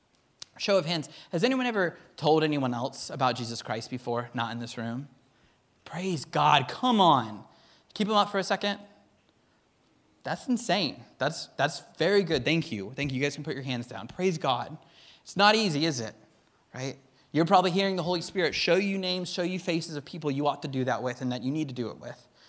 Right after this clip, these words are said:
right? It's not easy in twenty twenty-one in Vero Beach, right? That is a difficult thing to do. It's not polite.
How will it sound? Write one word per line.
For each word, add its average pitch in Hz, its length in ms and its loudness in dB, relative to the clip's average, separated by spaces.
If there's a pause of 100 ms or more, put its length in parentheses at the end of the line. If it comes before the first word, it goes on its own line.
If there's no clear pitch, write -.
(200)
right? - 200 -14 (500)
It's 135 120 -8
not 165 220 6
easy 180 300 0
in 131 80 -2
twenty 135 260 -2
twenty-one 110 400 -6
in 110 80 -8
Vero 113 220 -4
Beach, - 420 -10 (380)
right? 131 200 -8 (360)
That 170 160 4
is 185 160 4
a 139 220 2 (220)
difficult 170 640 2 (140)
thing 143 180 2
to 135 60 -2
do. 160 120 2
It's 131 120 -4
not 165 220 0
polite. 156 400 -6